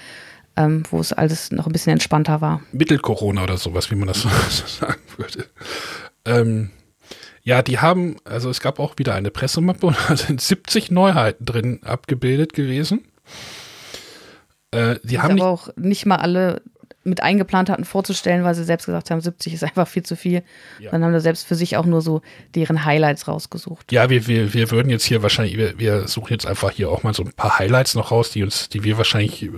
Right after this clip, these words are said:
Speaker 2: bemerkenswert fan-, fanden oder, äh, wie, wie gehen wir jetzt ran?
Speaker 1: Ja, würde ich sagen.
Speaker 2: Ähm, Zug um Zug Europa kriegt eine fünfzehn Jahres Edition.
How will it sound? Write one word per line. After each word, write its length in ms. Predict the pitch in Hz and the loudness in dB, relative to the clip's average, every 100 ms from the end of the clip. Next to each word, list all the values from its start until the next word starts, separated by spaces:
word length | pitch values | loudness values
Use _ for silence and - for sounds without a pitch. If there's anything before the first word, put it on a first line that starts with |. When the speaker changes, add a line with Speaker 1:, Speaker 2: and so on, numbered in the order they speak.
| 87 | -4
Speaker 2:
bemerkenswert 640 | - 104 101 - - 120 - | 0 2 2 0 0 0 0
fan-, 360 | - 113 110 - | -2 -2 -2 -6
fanden 420 | - 120 120 135 | -4 0 0 2
oder, 240 | 104 98 101 | 2 4 2
äh, 80 | - - - - - - | 0 -8 -14 -20 -14 -6
wie, 160 | 104 95 | -6 -4
wie 140 | 107 | -6
gehen 140 | 104 95 | -2 0
wir 60 | |
jetzt 200 | 92 - | 0 -2
ran? 140 | 98 104 - - - - - - | -2 -4 -8 -18 -16 -16 -16 -10
Speaker 1:
Ja, 260 | - 175 160 | -2 0 0
würde 140 | 165 | -2
ich 80 | 175 | -4
sagen. 300 | - 180 175 - _ _ _ _ _ _ _ _ _ - - - _ - | -2 -2 -2 -8 _ _ _ _ _ _ _ _ _ -14 -14 -18 _ 0
Speaker 2:
Ähm, 360 | 139 139 143 - | 2 2 -2 -2
Zug 200 | 208 202 | 0 0
um 100 | 196 | 0
Zug 200 | 208 - | -2 2
Europa 580 | 147 139 190 - 110 220 - - - - - - - - - - _ _ | 4 4 4 2 -2 -4 -6 -2 0 0 0 -2 -4 -10 -18 -20 _ _
kriegt 320 | - 147 - - | -2 -2 0 0
eine 180 | 117 | 0
fünfzehn 360 | 117 151 - 131 | 2 0 2 2
Jahres 300 | 120 117 - | 4 2 -2
Edition. 580 | - 101 - 98 147 | -4 -4 -2 0 0